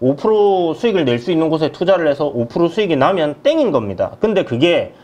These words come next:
오 프로 수익이 날 수도 있지만 원금 손실에 대한 보장은 하지 않는다. 이러면 사람들이 거기 투자를 안 해요. 큰, 큰 돈들은. 그러면 생각해보면 지금 여러분 우리나라 밸류업 프로그램이라고 해가지고 지금 은행주들이 많이 올라갔죠.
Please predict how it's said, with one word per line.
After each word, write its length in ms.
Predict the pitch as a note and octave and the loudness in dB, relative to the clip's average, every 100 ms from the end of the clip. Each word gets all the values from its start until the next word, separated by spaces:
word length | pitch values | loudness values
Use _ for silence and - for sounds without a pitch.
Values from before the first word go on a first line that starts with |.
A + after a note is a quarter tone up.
| - - - - | -20 -20 -14 -4
오 100 | C3 | -2
프로 220 | A3+ A3+ | 0 0
수익이 240 | A#3 B3 | 0 2
날 180 | F3+ F3+ | 4 2
수도 180 | G3+ G3+ | 0 0
있지만 400 | E3 G3 G3+ A3 | 0 0 0 2
원금 420 | D3 B2+ C#3 G3+ | 2 0 2 0
손실에 440 | G3 G#3 G#3 G3 E3 | 0 -2 0 -2 0
대한 380 | D#3 G#3 D#4 - | 0 0 -4 -4
보장은 400 | B2+ C#3 E3 D#3 | 0 0 0 -2
하지 160 | E3+ | -2
않는다. 260 | A#2+ A#2+ C3+ | -2 -2 -4
이러면 280 | F#3+ A#3 F3+ | -2 -2 -2
사람들이 300 | B2+ C3+ C#3+ | -6 -6 -2
거기 160 | C3+ B2+ | -2 -4
투자를 320 | - D3+ D3 | -4 -4 -4
안 220 | F2 F#2 | -8 -8
해요. 220 | B2 G2 - | -6 -6 -12
큰, 200 | C#3+ C3 | -16 -14
큰 160 | - D#3 | -6 -2
돈들은. 380 | C#3 A#2 G2 E2+ - - - - | 0 -2 -4 -8 -18 -20 -20 -8
그러면 560 | - G#3 E3 E3+ C3 E2+ - _ _ _ _ _ - - | 0 2 4 2 2 -2 -16 _ _ _ _ _ -20 -10
생각해보면 580 | - F#3+ D#3 A#2+ C3+ A#2 | -2 0 0 -2 -4 -6
지금 300 | - F3+ C#3+ | -2 0 2
여러분 400 | C#3 B2+ G#2 F2 - - _ _ _ | 2 0 -6 -14 -20 -20 _ _ _
우리나라 880 | A2 C#3 G3 G#3+ C#3+ A2+ A2 F#2+ F2 - | -2 0 0 2 2 0 0 -4 -8 -14
밸류업 460 | - A2+ C#3+ D#4 E4 | -6 -2 0 0 -2
프로그램이라고 800 | - E3 C#3 C3+ C3 A2 G#2 G2 | -4 -4 0 0 -2 -2 -2 -4
해가지고 420 | F#2 G#2+ G#2 F#2+ | -4 -4 -6 -8
지금 200 | F#2+ G#2+ - | -10 -10 -4
은행주들이 1080 | B3 A#3 C3 A2+ A2+ A2 A2 G#2 G2+ G2 G#2 | 0 0 -2 -6 -4 -4 -2 -2 -4 -4 -8
많이 240 | E2+ G#2 - | -8 -14 -6
올라갔죠. 640 | D#3+ C3+ F#2+ F#2 - E2 | -2 0 -2 -10 -12 -12